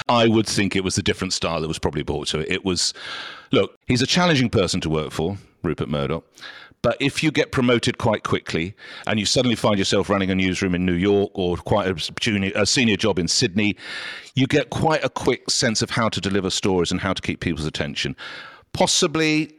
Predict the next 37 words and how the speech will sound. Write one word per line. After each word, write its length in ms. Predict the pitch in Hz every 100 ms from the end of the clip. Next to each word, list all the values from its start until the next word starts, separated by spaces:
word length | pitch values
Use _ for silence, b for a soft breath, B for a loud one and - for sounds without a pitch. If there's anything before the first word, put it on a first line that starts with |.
| _
people 260 | - 131 131
hadn't 400 | - 135 123 -
heard 240 | 131 113
it 100 | 107
like 220 | 110 101 95
that 160 | 92
on 80 | 98
the 100 | 90
radio. 240 | 92 87
It 120 | 92 127
was 100 | -
quite, 340 | - 160 -
what 120 | 139
they 80 | 131
called 240 | - 151
it, 80 | 139
a 40 | 110
listen, 520 | 104 - - 78 -
okay? 240 | 95 -
It's 120 | 120 -
just 180 | 165
a 40 | 107
radio. 300 | 101 90 85 B B B B
It 120 | 120
was 140 | 117 -
quite 320 | - 156 147
a 40 |
different 380 | 135 139 123 -
listen 560 | 113 113 - - 87 87
to 120 | 107
what 140 | 98
had 60 | 90
come 140 | 95
before. 200 | 85 90
So 180 | 87 131 -
I 100 | 117
imagine 600 | 113 131 139 123 90 87